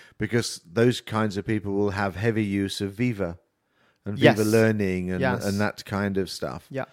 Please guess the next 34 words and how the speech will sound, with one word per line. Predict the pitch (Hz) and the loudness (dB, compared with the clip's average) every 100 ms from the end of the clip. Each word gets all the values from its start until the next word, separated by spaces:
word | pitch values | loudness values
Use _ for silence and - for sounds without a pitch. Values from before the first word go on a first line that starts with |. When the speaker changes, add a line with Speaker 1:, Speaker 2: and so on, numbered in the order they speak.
| _ _ - | _ _ -6
Speaker 1:
Uh, | 92 95 - | 0 0 0
and | 113 107 | -2 -4
of | |
course, | - 95 - | -4 -8 -6
chat | - 87 - | -4 -4 -4
groups, | 87 82 - | -4 -4 -6
chats | 95 85 - 85 | -8 -8 -8 -10
and, | 82 - | -10 -8
and | 90 82 | -8 -6
things | 90 85 87 | -8 -6 -8
is, | 80 - | -10 -10
is | 87 - | -12 -8
Speaker 2:
Yeah. | 85 | -8
Speaker 1:
potentially | 82 87 - 82 | -6 -8 -6 -6
there. | 85 78 - - - | -6 -8 -14 -18 -2
But | 131 123 | 2 4
of | |
course, | - 123 - - - _ _ _ _ _ _ _ _ | 4 0 0 -10 -16 _ _ _ _ _ _ _ _
Speaker 2:
But | 170 - _ | -4 -4 _
you, | - 170 | 2 4
Speaker 1:
Go | 147 | 4
on, | 143 | 2
Speaker 2:
you, | 175 | 0
Speaker 1:
your | 139 127 | 4 4
Speaker 2:
you | 180 | 6
Speaker 1:
finger | 190 180 | 8 8
Speaker 2:
can, | 180 | 6
Speaker 1:
was | 117 | 4
there | 107 | 6
Speaker 2:
you | 165 | 4
Speaker 1:
again. | 170 | 6
Speaker 2:
can | 175 175 160 | 6 6 6
make, | 156 156 - 156 | 6 4 2 2
uh, | 143 139 139 139 | 6 6 6 4